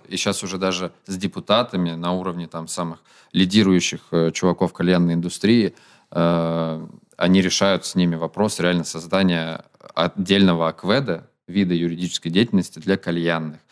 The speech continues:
То есть там с определёнными условиями для, э, ну, там, чтоб, типа, был возрастной ценз, э, вытяжная там система, чтоб каким-то требованиям соответствовала и так далее. Для того, чтобы всё-таки у людей было место, куда они могут ходить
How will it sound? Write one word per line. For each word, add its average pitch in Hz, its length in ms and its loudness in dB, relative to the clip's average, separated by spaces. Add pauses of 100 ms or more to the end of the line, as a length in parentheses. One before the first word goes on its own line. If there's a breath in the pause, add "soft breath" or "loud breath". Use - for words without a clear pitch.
(220 soft breath)
То 92 100 -2
есть 85 160 -2
там 85 160 0
с - 140 -6
определёнными 90 600 2
условиями 82 680 0
для, 80 340 -2 (320 soft breath)
э, 80 320 -2
ну, 104 120 0
там, 80 160 -8
чтоб, - 200 -18
типа, - 240 -14
был 85 140 -6
возрастной 107 460 2
ценз, 107 640 0
э, 85 420 -2
вытяжная 98 640 2
там 92 220 -10
система, 90 540 -4
чтоб - 280 -18
каким-то - 360 -4
требованиям 85 420 0
соответствовала 85 640 -6
и 85 40 -6
так 85 180 -8
далее. 82 240 -2
Для 90 140 -12
того, 104 220 0
чтобы 95 360 -2 (280 soft breath)
всё-таки - 380 0
у 98 40 4
людей 95 240 2
было 82 580 -2
место, 110 320 -2
куда 87 200 -8
они 87 100 -4
могут 85 260 -10
ходить 92 440 -2